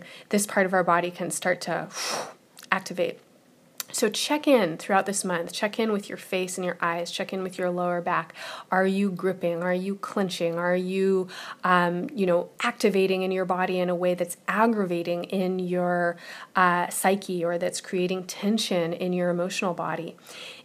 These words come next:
If you notice that you are, you can tell your mind to tell your body to relax. You can remember your breath. Um, you can also work with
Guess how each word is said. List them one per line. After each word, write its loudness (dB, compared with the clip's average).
If 4
you 2
notice 2
that 0
you -4
are, -2
you -2
can -4
tell 0
your 0
mind -2
to -8
tell 0
your 0
body -6
to -4
relax. -2
You -6
can -4
remember -2
your -4
breath. -10
Um, 4
you 0
can -2
also 4
work 0
with 0